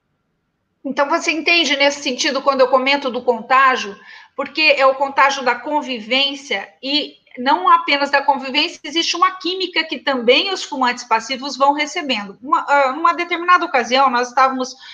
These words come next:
num evento, medindo ali a presença de, de, de a, a, a quantidade que as pessoas fumavam e ali no sangue, então, a, a percepção de quantas pesso-, quantos cigarros essa fuma-, essa pessoa fuma, né? E qual, como ela está sendo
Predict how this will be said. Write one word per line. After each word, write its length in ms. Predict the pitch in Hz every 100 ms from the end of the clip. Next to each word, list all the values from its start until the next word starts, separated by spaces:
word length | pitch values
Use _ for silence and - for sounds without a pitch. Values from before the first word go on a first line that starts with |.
| - -
num 200 | 254 320
evento, 640 | 311 247 233 233 233 339 - - - -
medindo 480 | 339 240 330 427 285
ali 280 | 254 311 320
a 60 |
presença 640 | 302 294 277 294 339 302
de, 240 | 240 247 233
de, 380 | 214 233 214 - _ _ _ _ _
de 760 | 214 233 247 240 233 214 208 - _ _ _ _ _ _ _ _
a, 100 | -
a, 380 | 226 233 214 -
a 40 | 214
quantidade 680 | 294 285 247 294 370 339 320 - 220
que 80 | 285
as 100 | 269
pessoas 340 | 262 262 254
fumavam 640 | - 233 262 294 294 285
e 80 | 262
ali 240 | 254 262 294
no 140 | 277
sangue, 360 | - 262 269 254
então, 360 | 254 285 285
a, 220 | 262 277 247
a 40 |
percepção 640 | 247 277 277 - - 262
de 140 | 254 247 -
quantas 300 | 339 330 -
pesso-, 280 | 277 - -
quantos 320 | 294 302 311
cigarros 340 | 254 254 254
essa 220 | 254 254 247
fuma-, 260 | 254 254 -
essa 180 | 233 240
pessoa 320 | 233 240 247
fuma, 400 | - 226 185 190
né? 240 | 247 277
E 80 | 233 -
qual, 400 | 269 285 254 -
como 160 | 277
ela 180 | 294 269
está 220 | 262 254
sendo 280 | 247 247 247